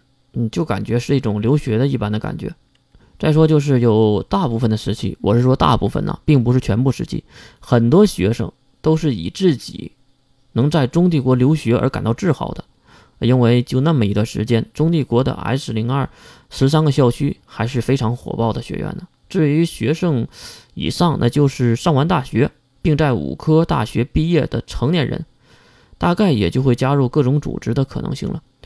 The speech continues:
先不说那些加入政客、安保、回国或者误入歧途那些年轻人啊，就单说进入S零二的，其实S零二的入职还是很苛刻的。第一个就是身份，这个一点都不权贵化，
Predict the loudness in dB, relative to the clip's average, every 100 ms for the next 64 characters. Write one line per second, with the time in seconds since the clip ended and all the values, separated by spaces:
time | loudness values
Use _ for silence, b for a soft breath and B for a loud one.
0 | B B B B 2 4 6 4 4 4
1 | 2 0 2 2 2 2 2 2 2 2
2 | 2 2 2 0 -2 0 0 -2 -4 -6
3 | -2 0 0 0 2 2 0 2 4 2
4 | 0 -2 0 2 2 0 0 0 2 2
5 | 2 2 2 0 0 -2 -2 -4 -6 -8
6 | B B B B 0 2 2 4 2 0
7 | 0 0 0 -2 -2 -2 -4 -8 _ _
8 | _ _ -6 -2 -2 0 0 0 -2 -2
9 | -2 -2 -4 -2 -4 -2 -4 -6 -4 0
10 | 0 2 -4 -4 _ _ _ _ -2 2
11 | 4 4 4 4 2 2 0 -6 _ _
12 | _ _ -2 0 2 0 -2 -2 0 -2
13 | -2 -4 -4 -6